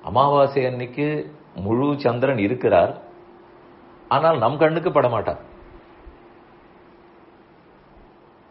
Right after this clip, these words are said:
ஆகவே இதை பார்க்கும்போது நாம் ஆகாயத்தில் நடப்பதை கண்களாலேயே தெரிந்து கொள்ளலாம்.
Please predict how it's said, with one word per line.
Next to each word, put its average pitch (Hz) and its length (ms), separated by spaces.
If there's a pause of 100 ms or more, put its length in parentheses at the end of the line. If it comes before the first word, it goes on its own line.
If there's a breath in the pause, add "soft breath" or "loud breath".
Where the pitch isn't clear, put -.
(140)
ஆகவே 117 380 (1700)
இதை 135 240
பார்க்கும்போது 117 760 (580)
நாம் 104 320 (1400)
ஆகாயத்தில் 135 720
நடப்பதை 123 460
கண்களாலேயே 127 680
தெரிந்து 123 300
கொள்ளலாம். 85 400